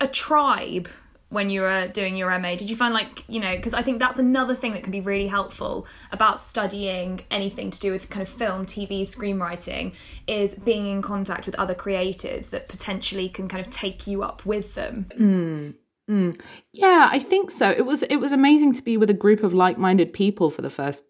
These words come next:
Speaker 2: the first time. You know, we all wanted to kind of be London screenwriters.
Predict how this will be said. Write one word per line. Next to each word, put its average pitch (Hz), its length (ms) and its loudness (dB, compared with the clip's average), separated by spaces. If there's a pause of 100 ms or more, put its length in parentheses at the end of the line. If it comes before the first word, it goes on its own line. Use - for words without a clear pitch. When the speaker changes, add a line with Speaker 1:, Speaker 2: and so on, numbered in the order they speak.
(200)
Speaker 2:
the 160 80 -4
first 160 300 2
time. 170 180 4
You 170 60 6
know, 170 180 6
we 170 180 8
all 175 320 6
wanted 170 400 0
to 151 300 2 (420)
kind 160 180 -2
of 147 80 -2
be 160 100 2
London 160 420 4
screenwriters. 143 1000 -2